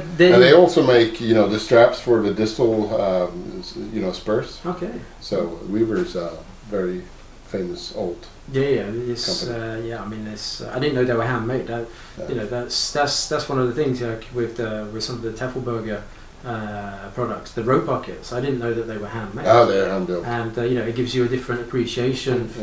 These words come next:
Speaker 1: for the
Speaker 2: exactly.
Speaker 1: product and then the price.
Speaker 2: I saw them
Speaker 1: Because
Speaker 2: made in, in January down in Visalia, actually. It's,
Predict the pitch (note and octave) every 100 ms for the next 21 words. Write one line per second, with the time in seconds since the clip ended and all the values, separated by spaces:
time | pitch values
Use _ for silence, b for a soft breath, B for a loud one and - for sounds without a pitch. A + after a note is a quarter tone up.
0 | A2+ A2+ A2 G#2+ - G#2 B2+ B2 D3 C#3
1 | C3+ C3 - - - D3 D3 C3 A#2 F3+
2 | - - - - F3+ D3+ C3 C3+ C3 A#2+
3 | A2 A2 G#2 F#2+ A#2+ C#3 A2 F#2 G2+ G2+
4 | F#2+ F#2 - A#2+ A2 - - - E2+ D#2+
5 | E2+ -